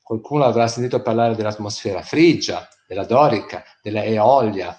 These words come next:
locria, lidia. Sono tutte, eh, zone della Grecia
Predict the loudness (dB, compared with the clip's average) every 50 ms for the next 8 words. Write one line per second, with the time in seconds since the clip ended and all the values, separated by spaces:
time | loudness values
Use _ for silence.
0 | _ _ _ -4 0 2 4 4 2 0 -4 -10 -8 -8 -8 -10 -12 _ _ -4
1 | -2 -2 -2 -4 -6 -8 -8 -8 -10 -12 _ -20 -20 _ _ -4 0 2 2 2
2 | 2 0 -2 -2 -2 0 0 2 2 2 0 -6 -12 _ _ _ -8 -6 -4 -4
3 | -4 -6 -4 0 4 4 6 6 6 6 4 4 4 4 2 2 2 0 -2 -2
4 | -2 0 0 -2